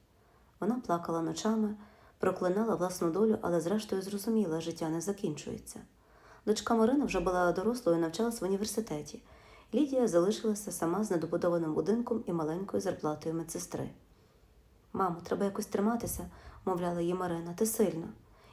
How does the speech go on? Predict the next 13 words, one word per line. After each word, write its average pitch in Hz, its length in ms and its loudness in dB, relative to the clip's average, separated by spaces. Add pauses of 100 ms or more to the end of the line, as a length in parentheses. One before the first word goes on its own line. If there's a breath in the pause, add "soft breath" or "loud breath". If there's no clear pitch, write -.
(120 loud breath)
І 196 80 0
тоді 208 300 0
Лідія 233 300 2
наважилась 180 640 -2
на 165 100 2
крок, 247 340 0
якого 220 320 0
боялася 190 460 0
все 175 220 -2
життя. 180 340 -6 (640 loud breath)
Їхати 247 320 -4
на 190 120 -2
заробітки. 175 640 -6